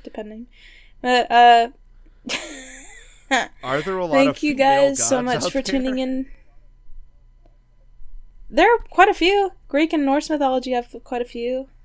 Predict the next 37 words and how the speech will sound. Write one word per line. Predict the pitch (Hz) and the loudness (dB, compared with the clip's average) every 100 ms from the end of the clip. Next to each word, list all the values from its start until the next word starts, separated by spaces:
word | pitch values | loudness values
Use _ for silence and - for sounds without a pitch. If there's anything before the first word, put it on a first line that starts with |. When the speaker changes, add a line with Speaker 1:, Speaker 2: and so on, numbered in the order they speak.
| - - - _ - - - | -20 -20 -20 _ -20 -20 -16
Speaker 2:
Yeah, | 160 147 123 | -10 -10 -6
Speaker 1:
I | 254 | -4
don't | 294 | 0
Speaker 2:
uh, | |
Speaker 1:
know | 302 302 | -2 -2
Speaker 2:
I | 302 | -2
Speaker 1:
about | 269 262 247 | 0 0 0
Speaker 2:
just | 233 | -2
went | 247 | -4
on | 269 | -4
a | |
thing | 247 233 | -8 -8
Speaker 1:
Egyptian. | |
Speaker 2:
again, | 254 | -6
Speaker 1:
I | - | -6
Speaker 2:
so | |
Speaker 1:
think | 240 | -6
Speaker 2:
we | 262 | -6
gotta | 143 | -4
Speaker 1:
there's | 135 | -4
a | |
Speaker 2:
finish, | 156 139 | -8 -10
we | 139 | -8
gotta | 233 | -8
finish, | 139 226 | -8 -6
we | |
gotta | 131 240 | -6 -8
Speaker 1:
couple. | 294 330 370 - - - _ - 160 - | -12 -14 -18 -20 -20 -20 _ -20 -20 -20
Speaker 2:
finish. | 151 - _ | -20 -20 _
<laughs> | _ - _ - | _ -20 _ -16
Speaker 1:
There's, | 277 - - | -14 -14 -12
there's | - - | -14 -2
quite | 349 | -2
a | 311 | -2
few. | - 202 190 226 247 - - _ _ - - - - - - - - - - | -6 -8 -4 -6 -8 -20 -20 _ _ -20 -20 -20 -20 -20 -20 -20 -20 -20 -10
And, | 240 240 233 | -4 -4 0
uh, | 233 233 233 | 2 2 2